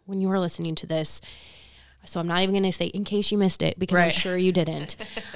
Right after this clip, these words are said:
Speaker 1: Um, the Big Ten on Monday released the vote count for the decision to postpone
Speaker 2: Yes.
Speaker 1: football. It was eleven to three. Afterward, it came out that a league source said that the three that voted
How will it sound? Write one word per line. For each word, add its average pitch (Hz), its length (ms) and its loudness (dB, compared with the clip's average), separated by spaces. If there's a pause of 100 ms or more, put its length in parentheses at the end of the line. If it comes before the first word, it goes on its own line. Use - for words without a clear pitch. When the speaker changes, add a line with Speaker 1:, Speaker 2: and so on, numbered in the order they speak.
(120)
Speaker 1:
Um, 190 260 4
the 190 80 2
Big 226 240 6
Ten 220 300 4
on 214 180 6
Monday 165 720 4
released 208 840 4 (140)
the 220 80 4
vote 226 320 8
count 151 400 -2 (500)
for 202 440 8
the 208 120 8
decision 185 480 4
to 170 60 2
postpone 160 420 -2
Speaker 2:
Yes. 151 160 -4
Speaker 1:
football. 127 460 -2 (560)
It 190 100 2
was 190 140 2
eleven 180 400 4
to 208 80 4
three. 202 420 4 (380)
Afterward, 262 680 6 (180)
it 226 100 2
came 226 240 6
out 226 480 4 (120)
that 190 260 4
a 196 40 4
league 196 280 2
source 220 400 6
said 196 200 6
that 190 120 2
the 180 80 0
three 185 440 2
that 208 160 4
voted 196 480 6